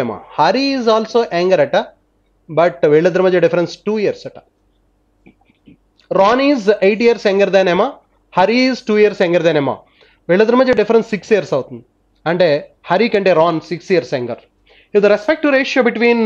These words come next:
uh, Ron's and Hari's, uh, age is, uh, three to four. Three to four అంటే వీళ్ళిద్దరి మధ్య డిఫరెన్స్, uh, సిక్స్ ఇయర్స్. వీళ్ళిద్దరి మధ్య డిఫరెన్స్ ఎయిట్ ఇయర్స్, వీళ్ళిద్దరి మధ్య డిఫరెన్స్ టూ ఇయర్స్,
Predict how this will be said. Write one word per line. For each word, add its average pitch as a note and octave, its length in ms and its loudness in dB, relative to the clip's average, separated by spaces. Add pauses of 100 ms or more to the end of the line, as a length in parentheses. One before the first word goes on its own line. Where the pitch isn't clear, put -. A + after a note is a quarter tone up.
uh, F#3+ 40 4 (500)
Ron's A3 380 0 (300)
and E3+ 120 0 (120)
Hari's, F#3+ 400 0 (240)
uh, D#3+ 60 2 (960)
age D#3+ 280 0
is, D#3 200 0
uh, D3 180 2
three E3+ 120 -2 (140)
to F3 140 -6
four. B2+ 140 -2 (520)
Three G#3+ 180 0
to - 80 -10
four G#3+ 120 2
అంటే G3 120 0
వీళ్ళిద్దరి F#3 280 0
మధ్య F3+ 180 0
డిఫరెన్స్, F3+ 340 0 (100)
uh, - 20 -2 (100)
సిక్స్ - 240 -8
ఇయర్స్. B2+ 200 -8 (400)
వీళ్ళిద్దరి F3+ 320 2
మధ్య G3 200 4
డిఫరెన్స్ F#3+ 320 -2 (100)
ఎయిట్ F3+ 180 0
ఇయర్స్, G#3+ 200 -2 (280)
వీళ్ళిద్దరి F3 280 2
మధ్య F#3 200 2
డిఫరెన్స్ F3+ 320 0
టూ F#3 100 2
ఇయర్స్, F#3+ 180 -2